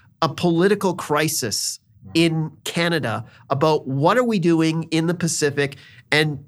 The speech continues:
Speaker 1: is this really in our interest, and do we want to tangle with this kind of thing? And I think that would be exactly the kind of result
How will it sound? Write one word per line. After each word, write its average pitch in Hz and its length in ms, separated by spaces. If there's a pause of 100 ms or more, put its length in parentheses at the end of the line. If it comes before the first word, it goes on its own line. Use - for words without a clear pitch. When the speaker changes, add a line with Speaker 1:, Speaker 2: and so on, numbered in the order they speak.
(100)
Speaker 1:
is 185 260
this 170 220
really 165 540
in 160 200
our 151 160
interest, 151 500
and 139 240
do 165 160
we 180 200
want 151 340
to 160 80
tangle 151 720 (200)
with - 140
this - 160
kind 135 260
of 135 80
thing? 226 200
And 151 40
I 151 60
think 151 240
that 175 260
would 190 240
be 101 240
exactly 175 800
the 247 120
kind 208 300
of 202 80
result 151 540